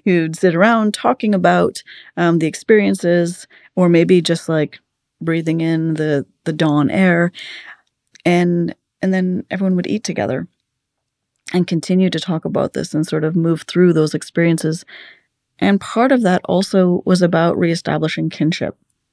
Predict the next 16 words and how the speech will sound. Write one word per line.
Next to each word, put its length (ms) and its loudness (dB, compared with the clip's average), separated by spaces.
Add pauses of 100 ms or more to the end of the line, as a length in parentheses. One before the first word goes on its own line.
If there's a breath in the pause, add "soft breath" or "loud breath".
(480)
So 140 -6
even 220 -2
people 260 -8
who 180 -2
weren't 320 -2 (180)
blood 320 -2
related 360 4
to 100 -4
one 100 0
another 460 0
would 220 -2
form 400 0
kind 200 -2
of 80 -6
ceremonial 560 -2
kinship, 520 -4